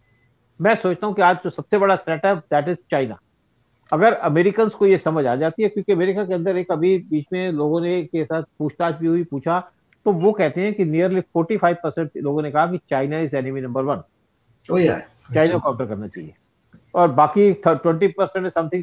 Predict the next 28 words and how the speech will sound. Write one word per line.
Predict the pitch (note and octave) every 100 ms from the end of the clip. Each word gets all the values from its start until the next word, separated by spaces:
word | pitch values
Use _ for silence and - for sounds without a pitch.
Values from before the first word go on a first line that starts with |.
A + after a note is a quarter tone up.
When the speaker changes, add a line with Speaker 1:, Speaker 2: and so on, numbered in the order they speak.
| F3
Speaker 1:
said | F3 D3
Russia। | A#2+ - - _ _ -
तो | A#3+
अगर | - E3+ B3+
अमेरिका | - E3+ F3 G3 A#3+
की | A3+ -
ये | G3
policy | F#3 D#3 F#3+ A#3+
देखता | G3 D#3 - D3+
है, | F#3+
अगर | - E3 G3+
China | - D3+ F3+
को | G#3+ F3
काउंटर | E3 D3 E3+
करने | D3 D3
को | C#3+
रखता | A#2+ -
है, | G#3+
तो | -
उसको | D#3+ - G3+
अमेरिका | C3+ C#3 D3 D#3+
को, | G#3+ B3 - _ _ _ -
Russia | C#3 D3 F#3+
को | F#3
side | A#3+ E3+ E3
पे | D#3+
रखना | A#2 G2+
पड़ेगा। | - -